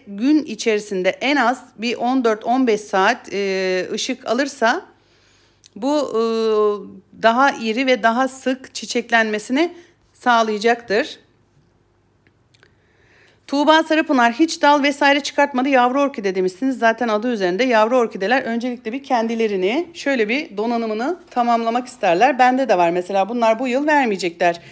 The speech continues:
Eğer bunu fide olarak satın aldıysanız bu almış olduğumuz fideler zaten söylüyorum en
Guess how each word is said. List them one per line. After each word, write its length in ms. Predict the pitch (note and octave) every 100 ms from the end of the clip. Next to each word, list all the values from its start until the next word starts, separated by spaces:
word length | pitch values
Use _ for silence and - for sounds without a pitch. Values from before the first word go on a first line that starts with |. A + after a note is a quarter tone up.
| - -
Eğer 340 | B3 C#4 C#4
bunu 120 | C4 C4
fide 260 | C4+ C#4+
olarak 300 | D4+ A#3 G#3+
satın 260 | G#3 G3 G3
aldıysanız 600 | F3+ F3 E3+ G3+ C#4 E4 - - -
bu 140 | C4+ B3
almış 360 | B3+ C#4+ E4
olduğumuz 360 | C#4 G#3+ G#3 G3+
fideler 360 | B3+ G3+ G#3+
zaten 400 | C4 C4 C4+ C4
söylüyorum 600 | C4 B3 A#3+ C4 A3 D4 - - _ _
en 360 | B3+ D#4 E4+